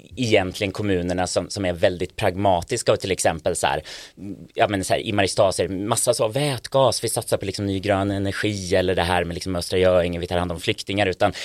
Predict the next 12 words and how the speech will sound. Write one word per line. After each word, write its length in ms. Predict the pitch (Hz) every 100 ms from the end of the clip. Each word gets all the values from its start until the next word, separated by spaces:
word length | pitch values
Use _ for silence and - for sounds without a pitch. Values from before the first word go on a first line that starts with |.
| -
kanske 280 | - 117 113
mer 200 | 113 104
en 100 | 101
signal 500 | - 98 90 85 87
till, 300 | - - 78 95 _
återigen, 480 | 107 - 90 82 90
skånska 460 | - 104 87 - 85
moderater 580 | 82 85 80 71 87
som 220 | 85 - 82
kastar 420 | - 90 - 82
sig 300 | - 92 -
in 400 | 117 104 92 87